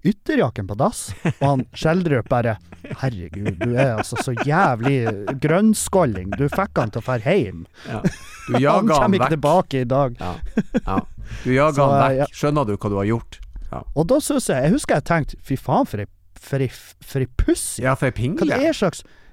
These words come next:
Speaker 1: ja,
Speaker 2: Ja.
Speaker 1: at han, at han ikke, at han ikke tåler, eh, unge, ferske nykommere kommer og spør om meninger. Og det,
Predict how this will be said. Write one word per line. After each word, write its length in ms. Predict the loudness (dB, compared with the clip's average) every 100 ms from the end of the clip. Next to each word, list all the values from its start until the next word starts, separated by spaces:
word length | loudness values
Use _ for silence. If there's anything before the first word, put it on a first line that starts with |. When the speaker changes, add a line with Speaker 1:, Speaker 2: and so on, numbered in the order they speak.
| 0
Speaker 1:
ja, 140 | 2 0 -4 -10
Speaker 2:
Ja. 60 | -8 -4
Speaker 1:
at 220 | -2 0
han, 160 | -2 -2
at 220 | -2 0
han 100 | 0
ikke, 220 | 0 0 0 -2 -8 -14 -14 -14
at 100 | -2
han 140 | 0 2
ikke 140 | 0 -6
tåler, 800 | -8 -6 2 4 4 2 0 -8 -12 -18 -16 -12
eh, 240 | -6 -4 -4 -4 -4
unge, 380 | 2 4 4 4 0
ferske 400 | 0 -2 -2 -2
nykommere 720 | -2 0 0 2 0 2 -2
kommer 240 | -2 -2 -2
og 80 |
spør 220 | -2 0 0
om 80 | -2
meninger. 640 | -2 0 0 0 -4 -10
Og 300 | -4 -2 -2
det, 140 | -4